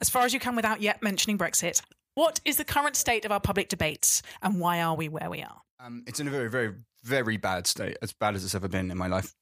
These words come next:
Speaker 2: if my lifetime. And I think that's primarily about the victory of identity politics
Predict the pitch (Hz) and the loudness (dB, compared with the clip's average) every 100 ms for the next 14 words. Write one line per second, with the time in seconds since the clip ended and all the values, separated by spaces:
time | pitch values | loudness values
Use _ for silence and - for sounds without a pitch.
0 | - 101 98 95 92 - 98 131 - - | -12 -6 -2 0 -2 -2 -2 -2 -4 -14
1 | - - 107 110 110 107 - 110 113 98 | -20 -6 -2 2 2 0 -2 -2 0 -2
2 | - 101 101 98 95 90 90 90 - 98 | -2 -2 0 0 0 0 -2 -4 -4 -2
3 | 90 92 87 95 87 95 - 92 - 82 | -2 -2 -2 -2 -2 -2 -4 -2 -2 -4
4 | - - | -2 -2